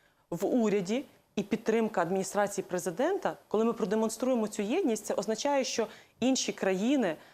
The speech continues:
Канада, інші донор-, е, донорські організації, а буде скоро конференція донорів, які будуть вирішувати, скільки і як допомагати Україні, і їм потрібно бачити, що ми від балачок про реформи,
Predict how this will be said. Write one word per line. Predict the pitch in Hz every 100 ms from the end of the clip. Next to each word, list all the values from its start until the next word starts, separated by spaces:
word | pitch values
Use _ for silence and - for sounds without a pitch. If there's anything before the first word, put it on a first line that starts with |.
| -
Канада, | - 269 233 220 208 185 175 - -
інші | 254 254 175
донор-, | 214 214 202 -
е, | 180
донорські | 175 208 190 - 185
організації, | 185 190 240 403 403 214 - - -
а |
буде | 175 202 196 -
скоро | - 185 175
конференція | 185 196 185 180 185
донорів, | 175 294 285
які | 202 196
будуть | 180 170
вирішувати, | 170 202 226 185 160
скільки | 156 - 226 240 - 170
і | 160
як | 190
допомагати | 170 175 175 180 -
Україні, | - - 202 240 339 233 - - - _ _ -
і | 190
їм | 262
потрібно | 240 226 208 185
бачити, | 170 233 427 262 - 165 - -
що | - 208
ми | 208 226
від | 196 160
балачок | 185 175 175 277 320 - -
про | 196
реформи, | 196 185 196 180 160